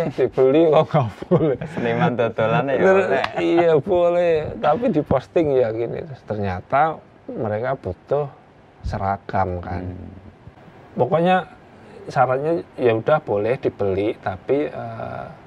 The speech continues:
Speaker 2: dipakai nanti kita dikirimin foto buat kita publish.
Speaker 1: Foto di media sosial.
Speaker 2: <laughs> Eh, lebih ke situ doang. Ja-,
Speaker 1: Mhm.
Speaker 2: jadi emang ya udah nggak apa-apa. Akhirnya ntar mungkin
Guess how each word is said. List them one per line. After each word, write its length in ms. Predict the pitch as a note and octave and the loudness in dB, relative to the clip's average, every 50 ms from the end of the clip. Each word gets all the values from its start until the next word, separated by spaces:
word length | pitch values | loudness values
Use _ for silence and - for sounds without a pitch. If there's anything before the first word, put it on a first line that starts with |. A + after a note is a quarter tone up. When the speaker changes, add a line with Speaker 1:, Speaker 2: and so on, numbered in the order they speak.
| - - | -8 -4
Speaker 2:
dipakai 580 | - A#2 - - G2 F#2 - - A#2+ C3+ - - | -4 -4 -2 -2 -4 -4 -4 -4 -4 -4 -4 -4
nanti 460 | B2 A2 G#2 G2+ A#2+ C#3 C#3+ C3+ C3 - | -6 -8 -6 -4 -4 -4 -4 -4 -6 -8
kita 240 | - - - - C3 C3 | -10 -6 -4 -4 -4 -4
dikirimin 480 | - - - - - G#2+ G#2 G#2+ G2+ | -4 -6 -4 -4 -2 -4 -4 -6 -6
foto 320 | G2 - G2+ F#2 - C#3+ C3 | -6 -8 -8 -4 -4 -4 -4
buat 240 | - - - - | -2 -4 -6 -4
kita 320 | - - C#3 B2+ - C3 B2 | -4 -2 -2 -2 0 -2 -2
publish. 400 | F3 - A2+ - - G#2 - - | 0 -2 -2 -2 0 4 6 8
Speaker 1:
Foto 160 | F3+ C#3+ D3+ | 8 8 6
di 100 | C#3 G#2 G2+ | 6 8 8
media 260 | F3+ - F2+ F#2+ G2 | 6 6 6 2 0
sosial. 640 | G2 A2 G2 - - G#2 F#2+ F#2+ F2+ E2 E2+ E2+ | 0 0 0 0 0 0 2 2 2 2 0 0
Speaker 2:
<laughs> 20 | - | 2
Eh, 380 | - C3+ C3+ C#3+ D3+ D#3 - E3 | 4 6 8 6 6 6 6 4
lebih 220 | D#3 C3 C3+ C3+ | 4 4 2 2
ke 100 | A#2+ C#3 | 0 0
situ 300 | B2 - C3+ B2 A2 B2+ B2+ | 2 2 2 4 4 4 4
doang. 300 | A#2+ B2 A#2+ A#2+ - - - - - | 4 4 2 0 -2 -4 -8 -14 -6
Ja-, 160 | - - E3 | -2 0 0
Speaker 1:
Mhm. 100 | - F2 F2 - | 0 -2 -2 0
Speaker 2:
jadi 240 | F3 D3+ D3 F3+ A3 A3+ | 2 2 4 4 4 4
emang 320 | A3 G3 F3+ D#3 D3 C#3 C3 C3 C3 C3 C3 C3+ E3 F3 - - - - - - - - - - - - - - - - - - - - - - - - - - | 4 4 4 4 4 2 2 2 2 0 0 -2 -6 -10 -16 -20 -20 -20 -20 -20 -20 -20 -20 -20 -20 -20 -20 -20 -20 -20 -20 -20 -20 -20 -20 -20 -20 -20 -16 -10
ya 160 | - A2 F#2+ | -6 -4 -2
udah 400 | F2+ G#2 D3 E3+ D#3+ D3+ D3+ D3+ | -2 -2 -2 -2 -2 -2 -2 -4
nggak 140 | C#3 G2+ F#2 | -4 -4 -4
apa-apa. 320 | F#2+ F#2 A#2 - - C#3 C#3 C3+ A#2 | -2 -2 -4 -2 -2 -4 -2 -2 -2
Akhirnya 460 | G#2 - - A2 B2 D#3 F3 E3+ D3 C#3+ | -2 -2 -2 -2 0 0 -2 -2 -2 -2
ntar 260 | C3 A2+ - D3 D#3+ | -2 0 2 2 2
mungkin 480 | D#3 C3 A#2+ A2+ - D#3 E3+ E3 E3+ | 2 0 0 0 -2 -4 -4 -4 -6